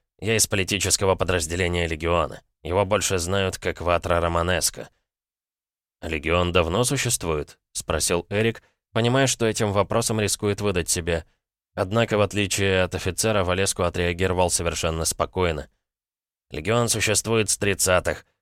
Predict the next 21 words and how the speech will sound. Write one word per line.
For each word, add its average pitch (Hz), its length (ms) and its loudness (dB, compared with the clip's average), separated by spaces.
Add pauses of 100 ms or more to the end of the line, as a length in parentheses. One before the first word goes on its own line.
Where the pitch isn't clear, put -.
(140)
но 85 100 -2
стал 101 280 2
известен 95 460 0
как 90 140 -4
Железная 90 480 0
Гвардия. 85 540 0 (340)
Это 76 160 -4
вам 87 180 2
о 82 60 0
чем-нибудь 90 500 -2
говорит?» 87 460 0 (840)
«Вот 73 380 -2
как». - 360 -8 (440)
Эрик 135 280 0
и 147 40 2
Шанталь 135 460 2
слышали 127 540 2
о 113 80 -6
коллаборационистской 110 1080 2
формации 104 600 0
Кадриану, 107 640 0